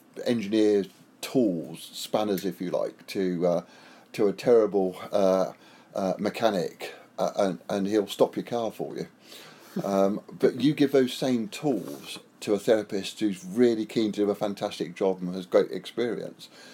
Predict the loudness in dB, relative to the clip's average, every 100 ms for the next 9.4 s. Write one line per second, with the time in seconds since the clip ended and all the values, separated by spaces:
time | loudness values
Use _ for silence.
0 | -12 -6 -2 -4 -6 -4 2 2 2 -2
1 | 0 -2 -6 -12 -12 -2 -2 -2 0 0
2 | 2 0 -2 -4 -4 -2 -2 -4 -6 -6
3 | -6 -6 -8 -2 0 0 -6 -16 -20 -20
4 | -20 -20 _ -6 -4 0 0 2 2 0
5 | -2 -6 -6 -2 -2 -2 0 2 2 4
6 | 4 4 0 -8 -6 -4 -4 -6 -8 -8
7 | -6 -6 -8 -10 -8 -8 -10 -18 -20 -8
8 | 2 4 4 4 2 2 2 0 -2 -6
9 | -6 -4 -6 -8